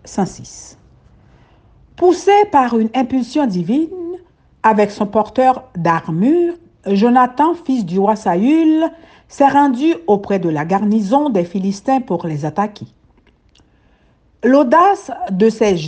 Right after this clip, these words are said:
deux jeunes gens s'est transformée en une victoire dirigée par Dieu.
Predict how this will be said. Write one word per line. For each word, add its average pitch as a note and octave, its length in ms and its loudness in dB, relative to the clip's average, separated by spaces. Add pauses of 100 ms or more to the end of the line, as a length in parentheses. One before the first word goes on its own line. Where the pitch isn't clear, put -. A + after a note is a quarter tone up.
(160)
deux D#4+ 320 0
jeunes E3+ 400 0
gens C4+ 440 -2
s'est G3+ 220 -2
transformée A3+ 1040 -2
en G3 140 0
une F#3 200 2
victoire A3+ 600 -2 (140)
dirigée G#3 520 0
par G3 240 -2
Dieu. - 240 -16